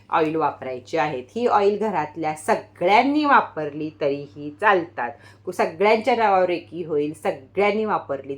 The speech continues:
तरीही चालतात. छोट्या छोट्या दिसणाऱ्या बॉटल या तुम्हाला चांगल्या वर्ष वर्ष पुरतात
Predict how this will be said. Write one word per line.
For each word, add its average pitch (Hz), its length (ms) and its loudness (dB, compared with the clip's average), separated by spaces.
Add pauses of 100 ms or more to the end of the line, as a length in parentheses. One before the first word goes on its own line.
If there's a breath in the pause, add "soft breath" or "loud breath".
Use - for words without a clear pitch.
तरीही 151 240 -4 (100)
चालतात. 117 380 -10 (380 loud breath)
छोट्या 240 360 2
छोट्या 277 280 0
दिसणाऱ्या 185 540 -2
बॉटल 156 640 -2
या 160 180 4
तुम्हाला 165 640 -6
चांगल्या 143 540 -2
वर्ष 151 320 -6
वर्ष 190 380 -2
पुरतात 143 440 -6